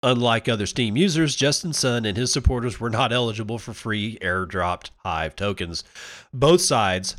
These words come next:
have threatened le-, legal action. Justin Sun is working with law enforcement against whoever, quote, "stole" the five million dollars in seized funds during the hard fork. <coughs> Sorry,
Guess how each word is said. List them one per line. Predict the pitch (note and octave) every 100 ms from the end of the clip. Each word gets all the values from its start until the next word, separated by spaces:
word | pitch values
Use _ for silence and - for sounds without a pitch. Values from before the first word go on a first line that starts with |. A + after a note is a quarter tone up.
| - -
have | B2+ -
threatened | B2 F#2+
le-, | G#2 A2 A#2+
legal | A#2 G#2+ F#2+
action. | A2+ B2 - G2
Justin | F#2+ A#2+ - G2+
Sun | - B2+ A2+
is | F#2
working | A2+ A2+ G#2+
with | F2+
law | G2+ D3
enforcement | C#3 - A2+ G#2+ A#2+ A2
against | A#2 A2 A2 -
whoever, | C#3+ C#3 B2+ A2+
quote, | - A#2+ A#2 B2
"stole" | - - B2+ A2 F#2+ G2 A#2+ - _ _
the | A2
five | B2+ A#2+ A2+
million | B2 A#2 A2+
dollars | A2 A2 G#2+ G2
in |
seized | F#2 A2+ G2 F2
funds | - D3 C#3 B2 A2 - - _ _ -
during | C3 C#3 B2+ A#2 - _ _ _
the | B2
hard | B2+ A#2
fork. | - - - - - - - - - -
<coughs> | F#4 G#4+ - - B3+ F#3 - - _ _ - - -
Sorry, | - -